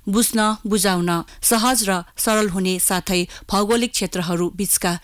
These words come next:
समानता, असमानता स्पष्ट रूपमा देखिने हुन्छ। त्यसैले सर्वे, नक्साङ्कन कुनै पनि विकास निर्माण कार्यको पहिलो कदम हो।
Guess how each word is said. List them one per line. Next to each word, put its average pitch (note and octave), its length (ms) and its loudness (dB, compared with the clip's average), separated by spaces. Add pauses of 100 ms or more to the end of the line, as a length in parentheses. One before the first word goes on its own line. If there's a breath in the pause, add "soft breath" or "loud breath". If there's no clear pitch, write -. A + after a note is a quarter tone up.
(180 loud breath)
समानता, G3+ 580 0 (300)
असमानता E3+ 600 0 (380 loud breath)
स्पष्ट - 420 0
रूपमा E3+ 440 -4
देखिने F3+ 400 -2
हुन्छ। D#3 280 -2 (440 soft breath)
त्यसैले G#3+ 460 2 (160)
सर्वे, G3+ 460 0 (260)
नक्साङ्कन G#3+ 580 0
कुनै C#4 320 0
पनि G3+ 320 0
विकास F#3 420 -2
निर्माण F#3 380 0
कार्यको E3+ 540 -4 (220 loud breath)
पहिलो F3+ 320 0
कदम E3 340 -4
हो। E3 300 -4